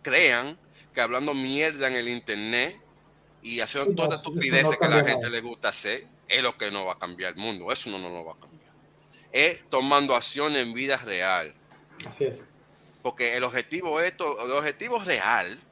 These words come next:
Speaker 1: para mí en mi mente de lo que es lo que es la M C A es que ustedes van a sacar una tajada de su Cristo para setear su vida financieramente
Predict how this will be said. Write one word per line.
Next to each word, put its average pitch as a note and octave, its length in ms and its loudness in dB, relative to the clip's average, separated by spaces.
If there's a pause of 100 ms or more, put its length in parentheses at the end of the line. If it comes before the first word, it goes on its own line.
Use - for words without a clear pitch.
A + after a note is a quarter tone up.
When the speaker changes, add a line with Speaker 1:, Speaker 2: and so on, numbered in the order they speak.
(100)
Speaker 1:
para G#2 260 4
mí A2+ 240 -2
en F#2+ 80 -4
mi G2+ 120 -6
mente F2+ 420 -10
de F2 140 -10
lo E2 120 -16
que D2+ 140 -14 (180)
es G2+ 120 -8
lo F#2+ 160 -12
que E2+ 160 -8
es A2 160 -8
la E2+ 100 -6
M E2 160 -14
C D#2 180 -8
A D#2 160 -10 (460)
es G#2 140 -8
que C#3 120 -10
ustedes C3 400 -2
van D#3+ 220 0
a D#3 80 -2
sacar C#3+ 600 -2 (580)
una D3+ 240 -4
tajada D3+ 500 -2
de D3+ 80 -10
su C3 160 -8
Cristo E3+ 560 -10
para A#2 260 2
setear C#3+ 920 4 (200)
su B2+ 320 -4
vida A#2 400 -2
financieramente A#2 1600 -2